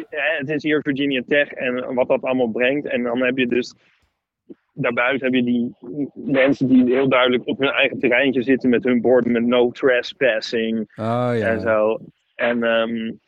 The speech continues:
Speaker 1: ja, d-, dat heb je ook. En dat is best een beetje een,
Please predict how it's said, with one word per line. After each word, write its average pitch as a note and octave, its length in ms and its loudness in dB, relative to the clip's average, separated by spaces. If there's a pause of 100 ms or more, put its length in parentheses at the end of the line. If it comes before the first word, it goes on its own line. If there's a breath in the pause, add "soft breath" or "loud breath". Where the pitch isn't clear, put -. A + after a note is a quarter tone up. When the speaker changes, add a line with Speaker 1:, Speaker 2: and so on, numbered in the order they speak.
(1120)
Speaker 1:
ja, B2 420 0
d-, C3 160 0
dat B2+ 140 0
heb B2 160 0
je - 140 -4
ook. A#2+ 300 0
En C#3 80 0
dat B2 140 0
is B2 120 -4
best B2 300 0
een C#3 100 0
beetje B2 380 0
een, A#2 520 -4